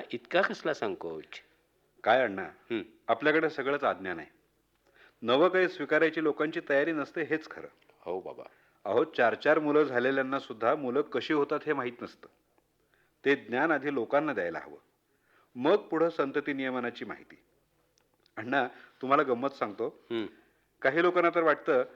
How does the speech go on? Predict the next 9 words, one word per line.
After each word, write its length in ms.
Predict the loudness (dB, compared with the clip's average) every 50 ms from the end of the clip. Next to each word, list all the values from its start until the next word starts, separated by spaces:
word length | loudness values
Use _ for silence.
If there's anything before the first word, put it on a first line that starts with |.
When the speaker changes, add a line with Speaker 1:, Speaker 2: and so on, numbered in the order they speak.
| -20 _ _ _ 0
Speaker 2:
अपत्य 420 | 0 2 2 0 -2 0 -4 -4
हे 140 | -2 -2 -4
स्त्रीलाच 460 | -6 -6 -4 -2 0 2 2 0 0
होतं, 200 | -8 -14 -14 -14 -18 _ _ _ _ _ _ _ _ _ _ _ _ _ _ _ _ -4
पुरुषाचा 480 | -4 -4 -2 2 2 2 4 4 2 2
त्याच्याशी 420 | 2 0 -2 -2 -4 -4 -4 -6
काहीही 520 | -2 0 0 0 0 -2 -6 -6 -6 -6
संबंध 440 | -4 -4 -6 -6 -4 -6 -8 -8 -6
नसतो. 680 | -4 -2 -4 -4 -4 -6 -6 -4 -4 -2 -4 -6 -10